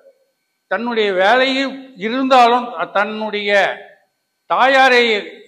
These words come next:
உடைய அனுகிரகத்தில் இந்த ஆலயத்தை நடைபெற்று வழி நடத்தி வருகின்றார். அவரும்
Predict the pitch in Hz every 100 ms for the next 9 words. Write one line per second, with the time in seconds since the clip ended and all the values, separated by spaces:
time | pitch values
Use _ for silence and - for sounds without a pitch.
0 | _ _ _ _ 190 226 220 208 139 -
1 | - - _ _ _ 165 240 262 247 233
2 | 233 - 269 240 208 208 180 156 160 208
3 | 214 208 208 196 147 - _ _ _ _
4 | - 170 196 220 214 - 220 220 - _
5 | - 180 226 202 196 202 202 185 185 180
6 | 180 185 196 196 - - _ _ 151 190
7 | 220 220